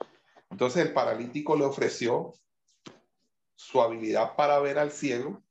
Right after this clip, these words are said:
a cambio de su habilidad para moverse. Entonces el ciego cargaría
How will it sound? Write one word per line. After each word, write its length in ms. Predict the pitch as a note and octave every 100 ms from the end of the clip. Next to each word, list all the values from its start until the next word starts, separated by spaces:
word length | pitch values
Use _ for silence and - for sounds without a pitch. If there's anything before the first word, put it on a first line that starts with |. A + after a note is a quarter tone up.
| -
a 120 | A2+
cambio 380 | A2+ A2 A#2+ C3+
de 120 | A#2+
su 200 | - A#2
habilidad 580 | G#2+ G#2 G2+ G2 G2+ -
para 220 | B2 A2+
moverse. 600 | G2 G2 F3 F#3+ - - _ _ _ _ _ _ _
Entonces 260 | - G2+ A2
el 80 |
ciego 440 | G#2+ A#2+ A2+ C3+ C3+
cargaría 760 | B2 A2+ G#2+ G#2+ A2 C3+ -